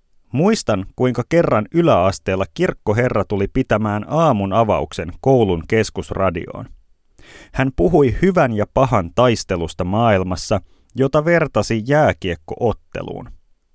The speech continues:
Liekö metaforan valinnalla ollut tekemistä sen kanssa,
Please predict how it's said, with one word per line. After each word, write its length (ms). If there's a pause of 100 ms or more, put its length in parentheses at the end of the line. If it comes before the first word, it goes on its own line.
(560)
Liekö 320
metaforan 720
valinnalla 580
ollut 340
tekemistä 520
sen 320
kanssa, 480